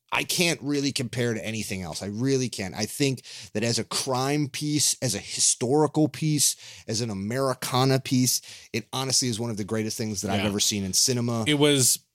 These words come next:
Speaker 2: produced by Scorsese.
Speaker 1: Yes. He
Speaker 2: But
Speaker 1: directed
Speaker 2: it's
Speaker 1: a lot of the episodes.
Speaker 2: He did,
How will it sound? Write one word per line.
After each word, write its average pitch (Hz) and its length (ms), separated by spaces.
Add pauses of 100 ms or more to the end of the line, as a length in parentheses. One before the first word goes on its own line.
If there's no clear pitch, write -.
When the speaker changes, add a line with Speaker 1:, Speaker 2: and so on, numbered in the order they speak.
(140)
Speaker 2:
produced 151 420
by 165 80
Scorsese. 101 760
Speaker 1:
Yes. - 340
He 185 60
Speaker 2:
But 196 100
Speaker 1:
directed 269 160
Speaker 2:
it's 220 60
Speaker 1:
a 170 40
lot 151 100
of 113 60
the 110 80
episodes. 101 320
Speaker 2:
He 160 80
did, 175 360